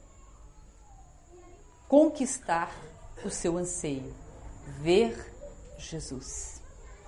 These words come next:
E quarto fator para a real mudança de Zaqueu foram as providências para estabilização da sua maneira, da nova maneira de ser.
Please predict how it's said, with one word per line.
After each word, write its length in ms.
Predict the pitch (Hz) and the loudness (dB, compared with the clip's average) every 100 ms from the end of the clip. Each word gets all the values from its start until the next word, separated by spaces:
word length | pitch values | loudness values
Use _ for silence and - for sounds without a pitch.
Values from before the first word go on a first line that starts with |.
| - - - | -16 -16 -4
E 80 | 196 | -4
quarto 680 | 196 196 185 214 - - 151 | 2 4 6 4 -6 -10 -12
fator 680 | - 190 - - 214 226 - - - - - - | -6 -6 -6 8 8 8 4 -10 -16 -16 -14 6
para 240 | 196 214 | 10 12
a 40 | 214 | 10
real 380 | 202 196 214 214 | 8 10 10 10
mudança 560 | 196 196 226 220 - | 6 8 8 6 0
de 140 | 190 202 | 0 4
Zaqueu 640 | 202 190 - 240 269 294 - - - - - - - - - - | 6 4 6 10 10 8 0 -12 -16 -16 -16 -18 -18 -20 -20 -20
foram 280 | - 202 190 | 2 6 6
as 260 | 190 190 - | 4 0 0
providências 1120 | 208 220 190 202 151 180 196 190 196 190 - | 4 6 6 2 2 4 4 0 -4 -6 -4
para 640 | - 175 170 175 175 170 - - - - 240 | 6 10 10 8 6 2 -10 -20 -20 2 6
estabilização 1400 | 311 - - 254 208 226 208 190 190 180 - 202 190 | 8 6 2 2 4 4 4 4 2 2 0 2 2
da 140 | 190 180 | 2 0
sua 320 | - 190 185 | -2 0 0
maneira, 640 | 180 175 165 160 160 160 160 - - | 2 -2 0 0 0 -2 -6 -12 -6
da 120 | 147 | -2
nova 340 | 143 160 220 233 | 4 10 10 10
maneira 400 | 226 208 190 180 | 6 4 2 0
de 120 | 180 | -2
ser. 380 | - 147 139 | -4 -2 -4